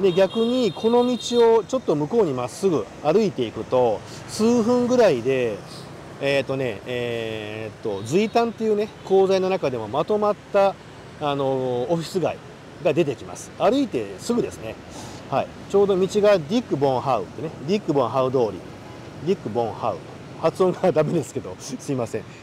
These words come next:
ディック・ボン・ハウ通り。はい。の通りをまっすぐ行くと、えー、随丹っていうオフィス街っていうね、まあ、あの、鋼材の中でも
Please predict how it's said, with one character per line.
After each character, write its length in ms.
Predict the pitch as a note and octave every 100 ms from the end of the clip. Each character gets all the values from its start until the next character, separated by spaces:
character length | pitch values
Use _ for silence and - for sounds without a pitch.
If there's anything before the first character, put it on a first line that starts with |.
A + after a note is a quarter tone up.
| -
デ 80 | F#3
ィ 20 |
ッ 40 |
ク・ 80 | E3+
ボ 120 | C#3+
ン・ 60 | A#2+
ハ 120 | A2+
ウ 60 | A2+
通 180 | A2 F#2
り。 100 | E2+ - - -
は 140 | C#3+ C3
い。 60 | - - - -
の 220 | F#3 G#3
通 260 | G3 G#3+ G3+
り 80 | E3
を 40 |
ま 100 | C#3
っ 40 | C3
す 140 | F#3
ぐ 100 | D#3+
行 120 | C#3+
く 100 | F3+
と、 440 | F3 B3 A3 D3 F#2+ -
え 380 | - C3 B2 A2
ー、 0 |
随 260 | G#2 C#3+ D#3
丹 220 | C#3 C#3
っ 40 | B2
て 120 | B2
い 80 | D3+
う 140 | D3
オ 40 | A#2+
フ 80 |
ィ 20 | G#2
ス 140 | B2+
街 160 | G#2+ E2+
っ 20 | - - - -
て 60 |
い 40 | F#3
う 80 |
ね、 140 | G3 A3 - - - E3+
ま 200 | D3+ -
あ、 60 | C#3+
あ 40 |
の、 440 | C#3 C3+ C3 B2 A2+
鋼 240 | E3+ E3+
材 140 | E3
の 100 | E3
中 220 | D#3+ D#3+ C#3+
で 100 | F#3+
も 360 | G3+ D3+ G#2